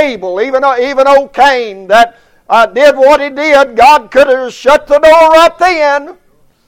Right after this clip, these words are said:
God could have, God could have said, "That's your chance, buddy. You've had your opportunity. You're done." Aren't you glad God didn't shut the door when you and I refused Him the first time,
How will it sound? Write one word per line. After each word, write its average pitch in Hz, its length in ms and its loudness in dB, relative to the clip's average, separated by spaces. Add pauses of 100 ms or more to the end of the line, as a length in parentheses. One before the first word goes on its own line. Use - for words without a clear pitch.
(540)
God 247 400 0
could 269 200 0
have, 240 380 -2 (200)
God 254 320 0
could 254 140 0
have 233 120 -4
said, 254 260 0
"That's 254 280 -2
your 294 180 0
chance, 285 500 -2
buddy. 247 340 -2
You've 247 240 -8
had 233 280 0
your 277 140 -2
opportunity. 285 880 -2
You're 294 280 0
done." 294 680 0 (720)
Aren't 226 300 -4
you 254 140 -8
glad 240 400 0
God 247 280 2
didn't 240 220 -2
shut 269 320 -2
the 226 80 -8
door 247 400 2
when 220 180 -6
you 262 180 -4
and 247 120 -4
I 254 220 2
refused 226 640 -8
Him 226 140 -8
the 220 100 -8
first 247 400 -2
time, 240 420 0